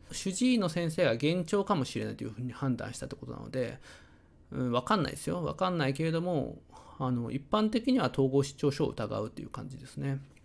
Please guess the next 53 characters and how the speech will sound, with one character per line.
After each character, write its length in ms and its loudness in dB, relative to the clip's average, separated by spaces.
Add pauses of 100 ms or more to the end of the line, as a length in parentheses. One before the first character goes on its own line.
(180)
あ 140 -2
の、 340 0
よ 140 2
く 140 0
で 100 2
す 100 -8
ね、 200 -2
マ 180 2
ン 60 2
シ 100 -4
ョ 60 0
ン 40 -2
ト 120 0
ラ 100 8
ブ 80 4
ル 80 0
と 120 -4
か 120 -2
で 320 0 (960)
あ 100 0
っ 100 0
て、 440 -2 (120)
う-、 220 -6
「う 100 2
る 80 2
さ 200 0
い」 180 0
と 120 -8
か 100 -8
で 100 -8
す 120 -10
ね、 180 -8 (180)
あ 100 -10
の、 100 -8
「盗 200 8
撮 220 4
し 80 -2
て 100 8
ん 80 10
だ 80 6
ろ 60 0
う」 60 -6
と 100 -8
か、 260 -6 (420)
い-、 200 -4
あ 60 4
っ 40 -4
た 80 -10
時 220 -4
に 100 2
は、 300 4
そ 140 -4
の、 260 -4